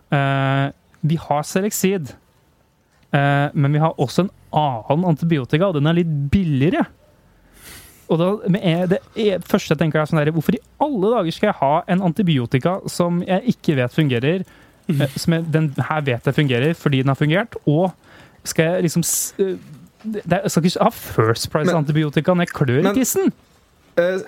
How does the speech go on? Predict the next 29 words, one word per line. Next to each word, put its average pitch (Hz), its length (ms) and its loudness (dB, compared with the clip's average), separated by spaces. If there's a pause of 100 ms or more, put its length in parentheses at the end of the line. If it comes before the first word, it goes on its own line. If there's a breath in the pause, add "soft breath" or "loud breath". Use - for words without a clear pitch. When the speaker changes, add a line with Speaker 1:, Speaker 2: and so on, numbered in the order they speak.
(140)
Speaker 3:
er 160 160 2
det, 170 160 2
er 156 180 2
det 170 120 2
samme, 147 580 2
vet 151 500 -2
du 165 60 0
om 156 140 0
det 151 100 2
var 156 80 2
samme 139 840 0 (560)
virkestoff, 156 680 -2
eller 143 240 0
at 147 80 -2
det 156 140 0
bare 143 220 2
var, 127 160 -4
eller 143 360 0
liksom, 131 480 0
var 143 80 2
det 151 80 0
en 165 60 -2
annen 139 180 -2
type 135 240 0
biotika, 131 400 -2
kanskje, 139 240 0
at 135 240 -2
det 107 80 0
var, 143 160 2